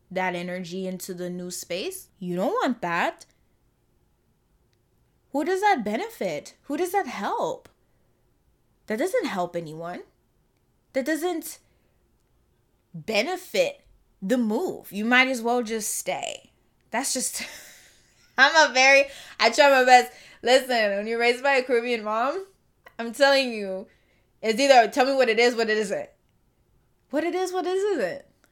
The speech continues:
right? Tell me what it is and tell me what it isn't. Yes or no?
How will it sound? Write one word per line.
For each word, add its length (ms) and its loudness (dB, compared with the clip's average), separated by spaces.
right? 440 -4
Tell 180 -8
me 140 -8
what 200 -6
it 160 -8
is 340 -8
and 180 -10
tell 140 -12
me 80 -12
what 200 -12
it 100 -12
isn't. 420 -8
Yes 280 -2
or 80 -2
no? 360 -8